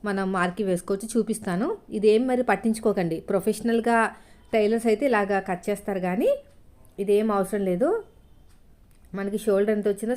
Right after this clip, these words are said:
చంక డౌన్ అంతే తీసుకుంటాము బోట్ నెక్ వాటికైతే. ఇది నేను సిక్స్ ఇంచెస్ నుంచి సిక్స్ అండ్ హాఫ్ ఇంచెస్ వరకు అయితే నెక్ డీప్ ఇస్తాను. కొంచెం కిందకనే ఉంటేనే మనకి పెట్టికోట్ అనేది బయట కనిపించదు. ఇప్పుడు ఈ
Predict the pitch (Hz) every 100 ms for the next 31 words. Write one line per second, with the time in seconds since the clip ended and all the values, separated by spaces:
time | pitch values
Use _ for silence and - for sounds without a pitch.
0 | 240 190 196 196 190 180 196 175 - 175
1 | 180 226 233 180 175 180 180 170 175 165
2 | 202 370 466 - - 220 214 226 226 196
3 | - 226 214 220 - 220 208 302 302 233
4 | - 220 208 202 208 196 214 220 202 208
5 | 233 240 - 202 220 196 - 165 196 427
6 | - - - - - - - - - -
7 | - 220 202 226 208 202 220 220 208 214
8 | 240 427 523 - - - 214 208 214 214
9 | 214 202 214 220 208 226 208 185 196 190
10 | 160 160 156 160 - - 226 220 240 285
11 | 247 220